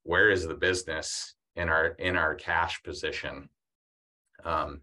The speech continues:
and that's something in the last six months we've had to really maybe prioritize above the other two, because when the market's declining, you wanna be stacking cash to capitalize on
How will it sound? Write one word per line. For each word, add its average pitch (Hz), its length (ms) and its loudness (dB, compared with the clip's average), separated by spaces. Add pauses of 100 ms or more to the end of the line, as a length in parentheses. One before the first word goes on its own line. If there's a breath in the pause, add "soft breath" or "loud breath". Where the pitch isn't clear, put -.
(160)
and 85 180 0
that's 82 240 0
something 87 480 -2
in 82 80 -2
the 80 80 -2
last 80 300 0
six - 240 -4
months 87 260 -2
we've 78 160 -8
had 76 160 -4
to 76 100 -4
really 80 540 0 (800)
maybe 85 300 0
prioritize 80 1080 4 (440)
above 82 400 2
the 78 160 0
other 85 220 2
two, 78 400 -8
because 80 640 -2 (480)
when 80 180 -2
the 80 80 -2
market's 90 560 2 (380)
declining, 87 840 0 (220)
you 80 180 -8
wanna 95 300 6
be 80 140 -6
stacking 85 600 -2
cash 92 760 0 (560)
to 85 100 -4
capitalize 78 720 0
on 73 260 -8